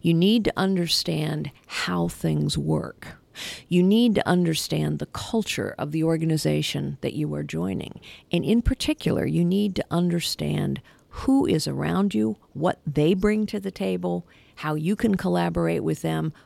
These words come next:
what is the value that they bring. Start out humble, in other words, not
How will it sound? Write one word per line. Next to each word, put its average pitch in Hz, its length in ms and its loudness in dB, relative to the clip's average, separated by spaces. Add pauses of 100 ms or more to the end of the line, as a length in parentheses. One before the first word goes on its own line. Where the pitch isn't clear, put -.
(100)
what 247 220 0
is 226 240 2
the 180 140 2
value 180 560 0
that 190 220 0 (200)
they 196 180 2
bring. - 360 -8 (1300)
Start 226 400 2
out 220 200 0
humble, 190 640 -2 (300)
in 139 160 0
other 123 180 -6
words, - 540 -10 (320)
not 180 380 2